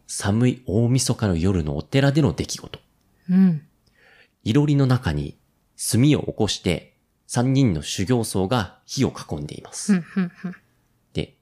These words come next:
Speaker 1: 三人の修行僧っていうのはですね、まず兄弟子の大念、そして越念、
Speaker 2: うん。
Speaker 1: 最後に入門して三ヶ月の陳念
Speaker 2: うん、うん。
Speaker 1: なんですけれども、
Speaker 2: はい。
Speaker 1: 大念が、「おい陳念、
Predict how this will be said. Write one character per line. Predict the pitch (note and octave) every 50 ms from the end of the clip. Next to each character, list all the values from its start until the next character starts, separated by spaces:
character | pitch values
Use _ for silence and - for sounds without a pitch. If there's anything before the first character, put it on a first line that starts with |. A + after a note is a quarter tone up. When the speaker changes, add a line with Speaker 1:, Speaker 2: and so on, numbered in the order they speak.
| _ _ _ _
Speaker 1:
三 | - - D3+ D3+ F3 F#3
人 | F3+ D3+ G2+
の | D#2 -
修 | - - - G#2 F#2
行 | B2+ A#2+ F#2+
僧 | - - - - -
っ |
て | _ - -
い | -
う | G1+
の | G1+
は | -
で | - -
す | - -
ね、 | - - - _ _ _ _ _ _ _ _
ま | G#2+ G2
ず | - - - _
兄 | - F#2 A2 C3+ C#3
弟 | C#3 C3+
子 | - - B2
の | A2+ G2 - - - _ _ _ -
大 | G2+ A#2+ B2 F#2+
念、 | D#2 C#2+ - B2 - _ _ _ _ _ _ _ _ _ _ _ _ _
そ | - - F2+
し | - -
て | - A2+ G2 - - _ _ _ _ -
越 | D3 - - - E3+
念、 | D3 - - - _ _ _ _ _ _ -
Speaker 2:
う | G3+
ん。 | G3 F#3 E3 - _ _ _ -
Speaker 1:
最 | - D3+ D3+ B2
後 | F#2+ E2
に | F2+ G#2+ F#2+ - - - _ _ _
入 | G2+ A2 B2+ C3+ C3+
門 | C3 C3 C3 B2+
し | C3 -
て | A#2
三 | A2 - A2+ A2 G#2+
ヶ | - A2+
月 | G2 F#2 - -
の | A2+ A2+ G#2 - _ _ _
陳 | - - - B2 E2+ D2+
念 | - - _ _ _ _ _ _ -
Speaker 2:
う | A3
ん、 | F#3+ D3 - _ -
う | E3 D3
ん。 | - _ _ _ _ _ _ _ _ -
Speaker 1:
な | D#2+ D2+
ん | D2 C#2+
で | C2+
す | - - -
け | -
れ | -
ど | - -
も、 | - - - - _ _
Speaker 2:
は | - - - - A#3
い。 | A#3 A#3 - _ -
Speaker 1:
大 | - - D#3 D#3
念 | - - -
が、 | - - - - _ _ _ _ _ _ _ _ _ - _ _
「お | G#2 A2
い | G2+
陳 | - - G#2+ F#2 D#2
念、 | C#2 - -